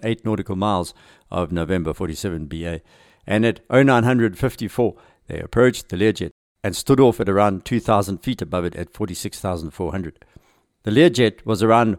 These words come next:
forty-four thousand feet now, unusually high. And in fact, when investigators checked the flight data recorder later, they discovered the plane had actually reached an altitude of forty-eight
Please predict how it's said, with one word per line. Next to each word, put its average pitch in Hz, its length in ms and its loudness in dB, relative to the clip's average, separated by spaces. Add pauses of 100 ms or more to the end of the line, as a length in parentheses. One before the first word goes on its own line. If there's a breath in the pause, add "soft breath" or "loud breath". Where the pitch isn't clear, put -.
forty-four 120 480 0
thousand 127 380 0
feet 92 200 -10
now, 85 240 -4
unusually 101 540 -2
high. 98 220 0 (360 soft breath)
And 110 140 2
in 113 80 4
fact, 151 280 -2
when 113 120 0
investigators 110 600 0
checked - 280 -4
the 90 80 -10
flight 110 240 -4
data 110 260 -2
recorder 107 280 -4
later, 113 360 0 (400 soft breath)
they 117 80 4
discovered 135 380 2
the 113 80 0
plane 131 240 2
had 104 100 -2
actually 117 320 -4
reached 104 320 -4
an 92 100 -6
altitude 110 460 -2
of 98 140 0
forty-eight - 720 -6